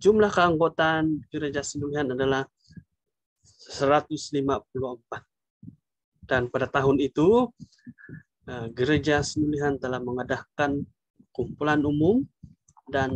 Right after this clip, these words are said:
telah mendapat enam jiwa. Oke, enam jiwa, dan empat daripada itu adalah baptisan anak anggota, dan dua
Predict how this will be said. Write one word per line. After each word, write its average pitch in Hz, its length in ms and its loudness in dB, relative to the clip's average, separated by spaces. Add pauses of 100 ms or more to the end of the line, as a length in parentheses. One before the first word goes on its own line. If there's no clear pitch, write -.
(140)
telah 131 420 0 (220)
mendapat 123 580 -2 (240)
enam 240 380 4
jiwa. 131 420 -4 (1200)
Oke, 160 400 0 (160)
enam 131 240 -4
jiwa, 143 560 2 (400)
dan 143 560 -2 (400)
empat 226 480 0
daripada 151 720 -2 (360)
itu 170 360 2
adalah 143 400 0 (1500)
baptisan 151 640 -2
anak 131 240 -8
anggota, 135 720 -2 (460)
dan 123 320 -2
dua 151 340 2